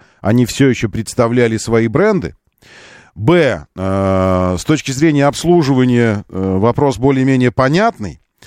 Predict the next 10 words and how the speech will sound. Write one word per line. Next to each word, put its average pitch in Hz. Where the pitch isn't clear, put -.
А 104
Б 107
В. 95
В, 120
м, 92
а 104
в, 95
в 101
рамках 160
соблюдения, 143